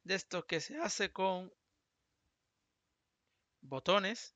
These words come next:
Necesitamos ocho botones y una placa de presión pesada. Así que dos, tres, cuatro, cinco, seis, siete, ocho botones y una placa de presión pesada.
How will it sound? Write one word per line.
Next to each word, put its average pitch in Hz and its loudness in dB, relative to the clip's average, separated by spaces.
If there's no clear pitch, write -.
Necesitamos 156 -8
ocho 185 2
botones 196 0
y 175 -2
una 175 2
placa 185 4
de 180 2
presión 170 -4
pesada. 147 2
Así 151 -6
que 196 0
dos, 135 -6
tres, 143 -14
cuatro, 143 -10
cinco, 151 -12
seis, 151 -10
siete, 160 -8
ocho 196 -2
botones 214 -4
y 165 -6
una 151 -2
placa 165 4
de 160 4
presión 160 -4
pesada. 220 4